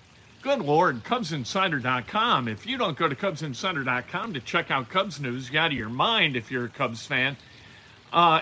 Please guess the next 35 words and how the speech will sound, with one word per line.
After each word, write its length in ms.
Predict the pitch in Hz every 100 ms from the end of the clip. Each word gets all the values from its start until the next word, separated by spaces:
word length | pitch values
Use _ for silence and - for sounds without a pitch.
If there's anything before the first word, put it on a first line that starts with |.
| -
Andy 260 | 220 220
Johnson, 500 | 151 147 214 220 226
happy 260 | 196 214 208
birthday. 380 | 190 214 - 226
And 100 | 240
the 40 |
great 280 | 240 294 220
Dylan 300 | 247 254 208
Salisbury, 720 | - 247 254 170 170 135 117 - - -
celebrating 640 | - 196 151 143 143 131
a 20 |
birthday. 360 | 131 131 - 127
If 120 | 123
today's 380 | 185 208 240 170
your 140 | 208
birthday, 460 | 180 196 - 220 214 - - -
you 140 | 202 226
celebrate 600 | - 226 220 190 202 175
like 220 | 185 202
hell. 340 | 165 175 170 - - - - - - 285 277 330 339 330 339 - - - - - -
If 100 | 294
it's 200 | - -
not 260 | 254 277
your 80 | 180
birthday, 420 | 135 143 - 240 247 - -
you 160 | 330
celebrate 580 | - 330 269 247 254 214
somebody 360 | 277 247 240 277
else. 220 | 262 -
You 100 | 208
know 120 | 220
how 120 | 185
you 160 | 214 202
do 200 | 214 220
that? 260 | 220 233